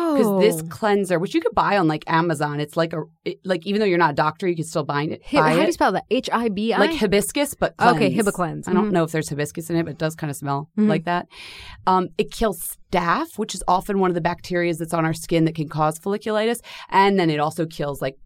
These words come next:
Speaker 1: P. acnes and other bacterias that you're used to hearing about, but it, like, is like a wide grade antibacterial cleanser.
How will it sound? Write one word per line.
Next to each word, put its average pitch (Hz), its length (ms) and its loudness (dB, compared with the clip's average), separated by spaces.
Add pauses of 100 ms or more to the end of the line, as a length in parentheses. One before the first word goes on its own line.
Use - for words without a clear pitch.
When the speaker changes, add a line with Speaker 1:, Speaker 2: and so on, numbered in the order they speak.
Speaker 1:
P. 240 160 -6
acnes 185 580 -2
and 180 80 -8
other 190 160 -4
bacterias 165 500 -2
that 147 140 -4
you're 151 120 -6
used 165 260 -6
to 226 80 -4
hearing 226 220 -2
about, 226 240 0
but 190 100 0
it, - 100 -4
like, 190 240 -2
is 175 120 -6
like 180 140 -8
a 160 120 -4 (380)
wide 156 440 -2
grade 139 440 -6 (160)
antibacterial 139 800 -10
cleanser. - 500 -10